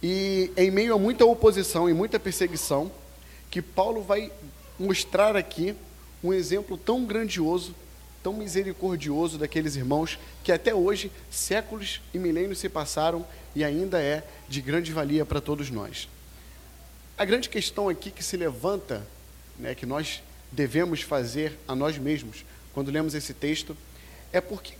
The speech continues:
que eles conseguiam ser tão generosos a Deus? Onde é que está o segredo para tamanha generosidade? Né, onde é que está o segredo para a gente conseguir, de fato, abrir mão do mundo material, abrir mão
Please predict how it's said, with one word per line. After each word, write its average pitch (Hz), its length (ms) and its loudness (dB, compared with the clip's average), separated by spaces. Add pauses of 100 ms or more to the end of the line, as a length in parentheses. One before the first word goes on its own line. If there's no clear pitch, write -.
que - 140 -12
eles 220 300 -6
conseguiam 185 680 -6
ser 165 260 -6
tão 233 240 -8
generosos 175 720 -4 (320)
a 127 80 -4
Deus? 107 420 -8 (140)
Onde 190 180 0
é 220 40 0
que 220 80 -8
está - 140 -4
o 175 60 -4
segredo 139 600 -4 (340)
para 151 140 -2
tamanha 165 340 -2
generosidade? 143 800 -4 (340)
Né, 165 80 -6
onde 170 140 0
é 196 60 2
que 196 60 -12
está - 100 -6
o 185 60 -6
segredo 160 440 -2
para 156 140 -2
a - 20 2
gente 156 220 -4
conseguir, 156 400 -2
de 135 100 -4
fato, 147 400 4 (380)
abrir 170 280 4
mão 180 320 4 (680)
do 143 80 -2
mundo 165 340 0
material, 147 640 2 (320)
abrir 170 240 0
mão 170 380 0